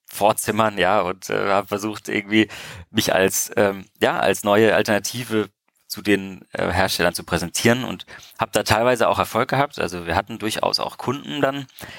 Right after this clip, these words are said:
nach einem gewissen Zeitraum. Aber man muss klar sagen, es hat dann nicht so skaliert, wie ich mir das erhofft hatte. Ähm,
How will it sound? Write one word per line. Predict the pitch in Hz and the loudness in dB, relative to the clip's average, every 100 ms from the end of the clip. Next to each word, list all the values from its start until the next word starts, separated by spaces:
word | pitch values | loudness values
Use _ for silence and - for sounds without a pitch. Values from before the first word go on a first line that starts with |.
| - _ | -20 _
nach | - 104 | -4 -2
einem | |
gewissen | 107 107 113 | -2 -2 0
Zeitraum. | 104 104 - 101 107 110 _ _ _ _ _ _ _ - | 2 0 2 2 2 -2 _ _ _ _ _ _ _ -4
Aber | - 82 92 90 71 71 | 2 4 4 2 2 -2
man | 82 | -4
muss | 87 90 - - - | -2 -4 -4 -8 -12
klar | - - 160 | -2 2 4
sagen, | 156 151 160 | 4 2 0
es | - - | -4 -4
hat | - | -4
dann | - 78 | -4 -4
nicht | 80 - | -4 -4
so | - 85 | -4 -4
skaliert, | - 80 80 80 | -2 0 2 0
wie | 82 | -2
ich | 78 | -12
mir | 80 | -12
das | 76 76 - - _ | -8 -4 -4 -6 _
erhofft | - - - - | -2 0 0 0
hatte. | - - - | 0 -2 -2
Ähm, | - - - | 0 -2 -2